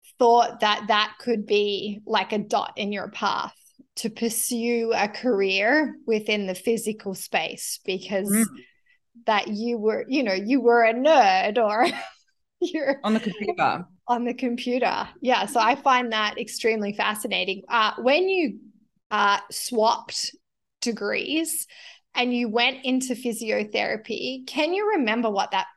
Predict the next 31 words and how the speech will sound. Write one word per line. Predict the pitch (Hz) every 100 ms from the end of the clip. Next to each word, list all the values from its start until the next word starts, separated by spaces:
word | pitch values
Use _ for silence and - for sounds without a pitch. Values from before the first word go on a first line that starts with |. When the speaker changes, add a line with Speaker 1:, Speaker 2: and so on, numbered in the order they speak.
| -
Speaker 1:
felt | 160 -
like? | 185 254 381 359 - - _ _ _ _ _ _ _ _ _ _ _ _ _ _ _ _ _ _ _ -
Speaker 2:
Yeah, | 220 233 208
I | 202
can. | 196 233 202 156 120 147 269 320 - _ _ _ _ -
And | 214 220
it | 202 196
probably, | 214 202
the | 208
identity | 220 208 208 208 226
was | 214
still | 208 220 208
there. | 180 139 87
I |
mean, | 214 220
I | 247
was | 208
really | 240 285 247
young. | 190 175 107 127 135
I | 196
graduated | 202 208 254 262
high | 208
school. | 180 - 180 170 165 -
I | 190 196
only | 202 233
turned | 233 196
seventeen | 196 170 170 180 165
at | 151 143
the | 156 -
end | 147 156 156 165 _ _ _ _
of | - 175 175